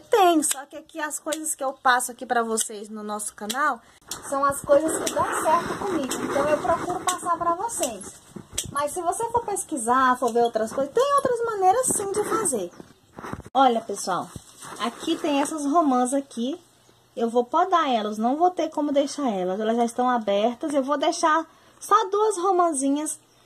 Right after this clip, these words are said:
é, nessa nossa alporquia aqui, pra gente fazer o teste também, igual eu fiz com o pé de limão, que deu certo, eu deixei. Vai ser, ela vai ter um pouco mais de dificuldade pra fortificar as raízes, mas eu quero deixar. Vou podar essa daqui, ó.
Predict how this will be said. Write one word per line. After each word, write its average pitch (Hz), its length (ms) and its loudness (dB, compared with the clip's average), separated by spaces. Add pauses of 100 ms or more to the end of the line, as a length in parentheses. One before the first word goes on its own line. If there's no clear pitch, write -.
(420)
é, 254 180 2
nessa 262 360 0
nossa 285 240 0
alporquia 294 500 -2
aqui, 285 300 -6
pra 330 200 4
gente 381 240 -2
fazer 440 260 2
o 427 40 0
teste 359 340 4
também, 294 260 2
igual 311 180 6
eu 370 60 6
fiz 359 180 -4
com 339 120 -2
o 320 40 2
pé 302 140 4
de 269 100 -6
limão, 262 420 4
que 277 100 -2
deu 247 180 4
certo, 247 420 6
eu 254 80 2
deixei. 233 600 2 (460)
Vai 269 160 4
ser, 349 100 2
ela 320 320 4
vai 339 140 4
ter 339 100 4
um 370 80 2
pouco - 280 2
mais 349 180 4
de 330 80 -10
dificuldade 254 720 -2
pra 254 260 0
fortificar 269 520 0
as 240 60 -2
raízes, 277 600 0 (420)
mas 294 280 -2
eu 330 100 4
quero 302 260 0
deixar. 302 400 -2 (640)
Vou 262 100 -18
podar 220 360 0
essa 214 180 -8
daqui, 269 400 -8
ó. 233 100 -16